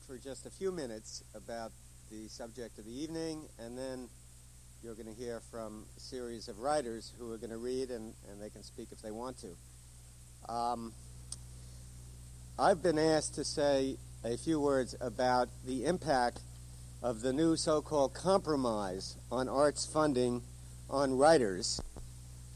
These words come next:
and of the, particularly of the language of the new compromise on arts funding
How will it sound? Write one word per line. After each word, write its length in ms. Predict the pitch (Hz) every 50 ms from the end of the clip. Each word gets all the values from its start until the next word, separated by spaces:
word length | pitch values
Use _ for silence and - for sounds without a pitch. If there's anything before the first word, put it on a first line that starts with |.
| - - - - - - -
and 260 | 123 123 123 127 - -
of 320 | - 127 127 117 113 104
the, 300 | - 131 127 123 120 113 - - - - - - -
particularly 560 | 131 - - 208 208 - 170 151 143 139 131
of 200 | - 135 135 123
the 100 | 135 131
language 640 | 131 143 165 196 202 190 151 110 87 80 - - - - - - - - - -
of 300 | 113 113 113 110 101 101
the 160 | 110 113 110
new 240 | 107 113 113 110 107 - -
compromise 760 | 127 123 117 113 113 110 107 107 101 101 98 98 92 - 113 110
on 160 | 113 107 107
arts 260 | 107 110 107 - -
funding 480 | - - 110 104 104 98 98 95 95